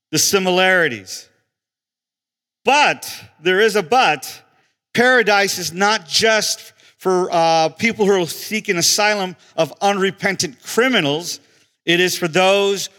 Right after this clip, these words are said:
who repent, and it says in verse five. God has always intended to reunite his, his people, his creation, to himself through Jesus.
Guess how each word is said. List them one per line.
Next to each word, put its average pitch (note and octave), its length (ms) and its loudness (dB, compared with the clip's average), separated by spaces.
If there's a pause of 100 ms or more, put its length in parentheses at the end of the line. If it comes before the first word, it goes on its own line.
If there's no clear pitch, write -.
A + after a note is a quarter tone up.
who F#3+ 180 0
repent, E3+ 640 -2
and D3+ 100 -8
it D3 40 -4
says D3+ 320 -2
in D3 100 -4
verse C#3+ 240 -4
five. C#3 560 -4 (1700)
God F#3+ 220 2
has E3+ 160 -4
always A3 520 2
intended G#3 520 -2
to F#3 120 2
reunite F#3+ 680 0
his, F3 260 -4 (340)
his F#3 280 0
people, D#3 720 -2 (220)
his F3+ 180 -2
creation, G#3 800 0
to G3 160 -2
himself F3+ 720 -4 (1300)
through F3 140 0
Jesus. D3 680 -2